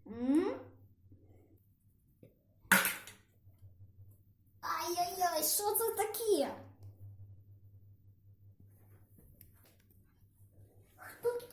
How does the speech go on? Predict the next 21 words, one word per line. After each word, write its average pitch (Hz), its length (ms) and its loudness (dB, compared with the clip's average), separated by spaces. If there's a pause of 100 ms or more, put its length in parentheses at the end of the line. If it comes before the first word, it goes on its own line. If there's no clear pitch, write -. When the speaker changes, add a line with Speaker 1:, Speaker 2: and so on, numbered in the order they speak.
Speaker 2:
кричав? 311 640 -2 (880)
Speaker 1:
Це 415 320 8
я, 381 440 10
Зоряна. 254 800 6 (920)
Speaker 2:
Що, - 520 8 (140)
Захар? 508 800 2 (680)
Де 403 320 4 (280)
ти? 277 300 0 (640)
Speaker 1:
От, 370 300 12 (480)
так 339 260 6
от 359 340 10
же 262 180 8
я, 262 240 10
Зоряна. 262 840 10
Speaker 2:
Ти 381 80 4
такий 381 460 4
малий. 269 720 -4 (920)
Speaker 1:
Де 262 200 8
таке, 294 540 10
Зоряна? 226 480 6
Нічого. 247 680 6